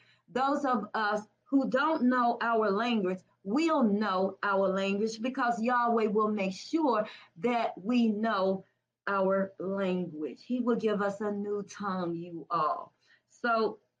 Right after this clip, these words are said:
forgive me if I am messing up these names. So it comes from Hideka.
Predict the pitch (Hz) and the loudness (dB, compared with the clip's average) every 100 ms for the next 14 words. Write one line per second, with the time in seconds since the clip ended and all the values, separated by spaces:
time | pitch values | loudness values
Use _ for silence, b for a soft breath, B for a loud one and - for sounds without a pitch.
0 | _ _ _ _ _ _ _ _ 190 196 | _ _ _ _ _ _ _ _ -2 0
1 | 254 202 185 - 190 208 196 190 175 170 | 2 2 0 0 -2 -2 0 0 0 -2
2 | 170 - _ _ _ _ _ - 190 196 | -6 -16 _ _ _ _ _ -8 -4 -2
3 | 226 214 196 - 180 165 170 175 160 - | -2 -2 -2 -4 -8 -6 -6 -4 -4 -6
4 | - _ _ _ _ _ - - 262 254 | -12 _ _ _ _ _ -20 -4 0 2
5 | - - _ _ 233 262 294 285 277 - | 0 -4 _ _ -2 -2 0 0 0 -2
6 | 214 208 - - _ 220 190 214 214 214 | -2 -2 -6 -14 _ -4 -2 0 0 -2
7 | 180 123 | -4 -4